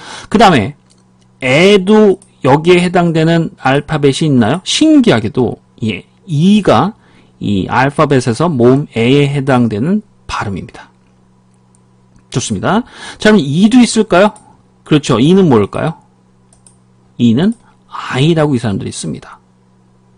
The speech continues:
모음입니다. 좋습니다. 아, 에, 이, 오, 우. 오. 오에 해당되는 건 그렇죠. 뻔하죠? 오가 있겠죠.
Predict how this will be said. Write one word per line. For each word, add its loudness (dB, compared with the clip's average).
모음입니다. 0
좋습니다. -2
아, 0
에, 0
이, -4
오, -2
우. -12
오. 4
오에 6
해당되는 2
건 2
그렇죠. -6
뻔하죠? -2
오가 2
있겠죠. -16